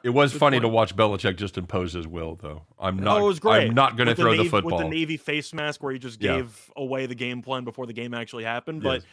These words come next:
Speaker 3: But I just saw these teams play in not great weather, but playable weather, let's put it that
Speaker 2: Mm.
Speaker 3: way, passable weather, and Josh Allen carved him up. And I agree with Mark that I do think current form matters.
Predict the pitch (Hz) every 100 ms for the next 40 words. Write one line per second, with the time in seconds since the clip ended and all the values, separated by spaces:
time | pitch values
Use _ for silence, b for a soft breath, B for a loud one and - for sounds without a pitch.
0 | B B 139 156 170 214 - 220 202 196
1 | 202 180 - 170 170 170 160 160 165 165
2 | 190 160 156 147 175 170 147 131 127 139
3 | 120 127 123 123 _ - 185 196 180 143
4 | 135 117 113 113 123 117 - 123 117 131
5 | 117 110 104 107 _ _ 175 170 - 143
6 | 117 113 107 110 - _ _ - 160 165
7 | 180 180 196 190 185 190 185 202 190 -
8 | _ _ _ _ 127 143 156 156 147 165
9 | 170 165 156 156 147 175 160 - 131 131
10 | 127 143 143 139 - 151 139 - 156 147
11 | 139 127 _ _ _ 135 185 127 110 -